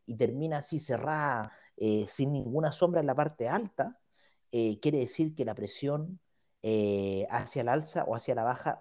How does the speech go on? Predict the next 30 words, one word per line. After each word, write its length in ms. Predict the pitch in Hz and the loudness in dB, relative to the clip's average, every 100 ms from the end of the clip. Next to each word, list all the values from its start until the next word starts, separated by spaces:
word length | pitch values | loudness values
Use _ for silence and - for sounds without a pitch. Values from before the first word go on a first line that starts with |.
| 104 | -4
va 60 | |
a 40 | 110 | -4
seguir 320 | - 101 113 | -6 -8 -8
de 100 | 107 | -6
manera 300 | 101 101 110 | -4 -4 -2
muy 140 | 104 | -4
fuerte. 400 | 101 110 - - - _ _ _ _ | -4 -6 -6 -10 -20 _ _ _ _
Así 200 | 127 - 123 | -8 -4 -4
que 100 | 120 | -2
yo, 160 | 131 - - | -4 -6 2
yo 200 | 123 113 | 2 4
creo, 260 | - 190 123 | 4 4 4
compadre, 360 | 117 113 110 | 0 -4 -4
que 80 | 120 | -6
esta 220 | 123 - | -6 -8
semana 580 | 104 95 101 98 147 254 - | -6 -6 -4 -4 -6 -8 -8
la 140 | 104 | -2
vela 200 | 107 123 | 0 -2
semanal 540 | 110 110 98 101 135 113 | -4 -8 -6 -6 -6 -6
va 60 | |
a 40 | 104 | -6
seguir 600 | - 95 98 104 156 160 _ _ _ _ _ _ | -6 -12 -8 -6 -6 -6 _ _ _ _ _ _
presionando 480 | - 120 117 123 113 | -6 -2 -2 -2 -4
hacia 160 | 104 | -6
la 100 | 101 | -4
baja 220 | 107 117 127 | -2 -2 -2
de 60 | |
manera 340 | 107 101 101 98 | 0 0 0 -2
muy 100 | 107 | -6
fuerte 540 | - 120 139 - 214 | -2 -2 -2 -6 -14